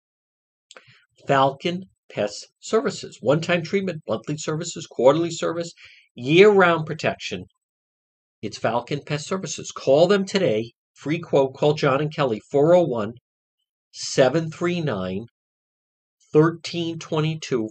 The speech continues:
for Falcon Pest Services. Four oh one, seven three nine, thirteen twenty-two for Falcon Pest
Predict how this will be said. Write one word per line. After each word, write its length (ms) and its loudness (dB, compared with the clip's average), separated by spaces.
for 140 -6
Falcon 520 0
Pest 440 -8
Services. 580 -8
Four 260 4
oh 80 6
one, 340 -6
seven 480 0
three 280 -8
nine, 420 -10
thirteen 560 2
twenty-two 760 -6
for 140 -4
Falcon 640 0
Pest 400 -6